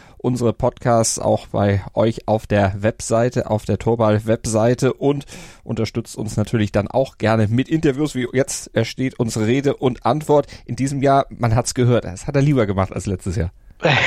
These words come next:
Speaker 2: Ja, wer, wer, wer will's ihm verdenken? Da steckt ja auch echt viel Arbeit drin und er hat ja auch angesprochen, neue Leute, ähm, ranzuschaffen und wir haben jetzt einen,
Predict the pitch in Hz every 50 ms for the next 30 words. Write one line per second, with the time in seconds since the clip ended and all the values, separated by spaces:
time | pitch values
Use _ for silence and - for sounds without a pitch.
0 | - 147 135 135 127 147 156 151 143 135 127 135 151 143 135 131 127 135 139 143
1 | 131 135 135 131 147 175 185 160 170 180 180 - 160 147 - - 123 123 113 117
2 | 131 123 - 127 127 123 127 - - 143 151 - - 127 107 123 127 - 123 123
3 | 123 - - 127 123 - - 117 120 127 123 117 117 - 107 117 113 123 120 -
4 | 117 120 117 113 - - - - - - - - 113 127 127 - 135 127 123 123
5 | 127 135 139 143 - - 127 131 123 135 131 127 127 127 131 127 127 120 113 120
6 | 135 143 139 135 127 123 123 123 117 - 127 127 123 123 127 123 113 110 123 131
7 | 147 - 147 139 - - 131 139 135 - 135 127 123 123 117 113 123 120 120 135
8 | 147 139 135 131 - - - 131 131 131 127